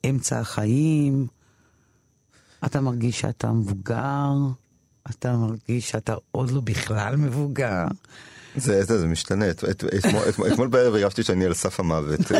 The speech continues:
Speaker 1: <laughs> מדוע?
Speaker 2: לא, הייתה לי איזה, פתאום, פתאום הסתכלתי על החיים ואמרתי לעצמי, "זה בעצם עוד אותו נגמר." אה,
Speaker 1: למה
Speaker 2: אה,
Speaker 1: כאילו עשרים ושלוש
Speaker 2: כן.
Speaker 1: שנה אחרי?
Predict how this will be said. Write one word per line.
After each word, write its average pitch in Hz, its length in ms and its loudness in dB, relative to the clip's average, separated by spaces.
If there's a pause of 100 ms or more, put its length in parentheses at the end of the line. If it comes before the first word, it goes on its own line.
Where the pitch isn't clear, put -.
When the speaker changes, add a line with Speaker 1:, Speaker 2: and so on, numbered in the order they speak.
(180)
Speaker 1:
<laughs> 247 340 0
מדוע? 190 420 2 (600)
Speaker 2:
לא, 165 100 0
הייתה 123 280 0
לי 117 100 0
איזה, 120 320 0 (100)
פתאום, 120 300 0
פתאום 123 340 -4
הסתכלתי 110 480 -4
על 107 80 2
החיים 98 340 0
ואמרתי 95 240 0
לעצמי, 92 300 -4
"זה 87 120 -2
בעצם 90 340 -2
עוד 90 140 0
אותו 92 200 -2
נגמר." 80 460 0 (100)
אה, 90 720 2 (760)
Speaker 1:
למה 196 240 2
Speaker 2:
אה, 226 60 -2
Speaker 1:
כאילו 202 300 2
עשרים 190 360 2 (640)
ושלוש 139 720 2
Speaker 2:
כן. 165 120 -2
Speaker 1:
שנה 151 200 2
אחרי? 131 540 -2